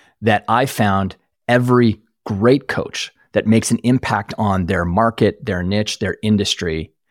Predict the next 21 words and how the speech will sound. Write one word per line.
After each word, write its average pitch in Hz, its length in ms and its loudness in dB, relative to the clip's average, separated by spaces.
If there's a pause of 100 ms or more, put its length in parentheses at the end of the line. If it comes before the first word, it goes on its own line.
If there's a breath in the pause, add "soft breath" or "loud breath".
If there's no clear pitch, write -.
(120)
has 98 220 -4
done 104 180 2
an 95 140 0
exceptional 120 720 2
job 92 480 2
of 92 180 -6
graduating 101 640 0
themselves 85 720 -2 (320)
into, 92 400 0 (720)
which 131 180 2
can 160 140 0
only 160 260 2
be 131 100 0
found 147 400 2
typically 113 600 0
after 107 400 -2
having 95 460 -2
a 90 60 -4
lot 95 260 2
of 95 120 -4
reps 90 460 -2